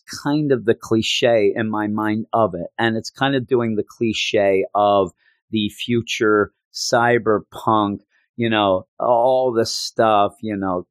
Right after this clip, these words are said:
like that, computers, how things are altered, things like that. And, and really by the end,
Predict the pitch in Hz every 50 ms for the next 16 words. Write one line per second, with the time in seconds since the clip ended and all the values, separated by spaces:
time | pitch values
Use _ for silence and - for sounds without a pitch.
0 | _ _ - - 117 120 120 127 127 120 - - 117 101 92 92 - - 123 101
1 | 92 - - - - 120 120 117 113 113 110 110 101 - - 104 104 - - 107
2 | 101 95 - 101 95 92 - 95 95 95 92 - - 92 85 - - 90 87 82
3 | - 85 85 _ - 95 90 92 90 - 113 117 117 110 117 117 113 110 110 123
4 | 131 135 127 - 117 101 101 95 90 101 95 101 120 139 135 117 104 92